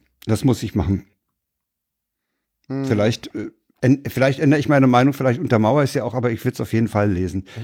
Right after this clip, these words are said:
Speaker 2: Ja,
Speaker 1: Das
Speaker 2: ich
Speaker 1: heißt,
Speaker 2: glaube,
Speaker 1: ich
Speaker 2: ich
Speaker 1: muss
Speaker 2: glaube, ich glaube,
Speaker 1: abends
Speaker 2: dass
Speaker 1: auf
Speaker 2: wir
Speaker 1: Podcast verzichten. Oh.
Speaker 2: Also ich weiß nicht, ich hab, ich weiß nicht, keine Ahnung. Ich würd nicht, ich würd tatsächlich im Moment nicht Harald Welzer lesen.
Speaker 1: <laughs> Ich hab's Fred zugesagt.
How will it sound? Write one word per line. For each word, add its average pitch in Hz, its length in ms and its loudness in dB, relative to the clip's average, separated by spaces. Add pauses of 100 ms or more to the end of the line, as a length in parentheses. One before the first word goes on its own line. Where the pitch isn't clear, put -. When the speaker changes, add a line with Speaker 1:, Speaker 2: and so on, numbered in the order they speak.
Speaker 2:
Ja, 131 220 2
Speaker 1:
Das 156 100 2
Speaker 2:
ich - 40 -2
Speaker 1:
heißt, 117 100 4
Speaker 2:
glaube, 160 140 0
Speaker 1:
ich - 60 -4
Speaker 2:
ich - 60 0
Speaker 1:
muss 120 80 2
Speaker 2:
glaube, 175 300 2
ich 156 140 -4
glaube, 120 180 2
Speaker 1:
abends 151 240 4
Speaker 2:
dass 156 80 2
Speaker 1:
auf 147 60 4
Speaker 2:
wir 143 140 2
Speaker 1:
Podcast 139 420 0
verzichten. - 720 -4 (200)
Oh. 110 300 -2
Speaker 2:
Also 101 80 -4 (100)
ich 135 200 -2
weiß 147 220 4
nicht, 147 120 2
ich - 140 -4
hab, 147 160 4
ich 131 160 -8
weiß 139 220 2
nicht, 135 140 -8
keine 120 260 -2
Ahnung. 117 280 -2
Ich - 200 -8
würd 104 120 -6
nicht, - 260 -4
ich - 160 -6
würd 131 120 0
tatsächlich 123 500 0
im 101 60 -6
Moment 107 360 0
nicht 110 180 -4
Harald 107 340 2
Welzer 110 340 2
lesen. 101 400 -2
Speaker 1:
<laughs> - 60 -20 (1500)
Ich - 180 -8
hab's 123 200 2
Fred 131 300 -4
zugesagt. 113 640 -2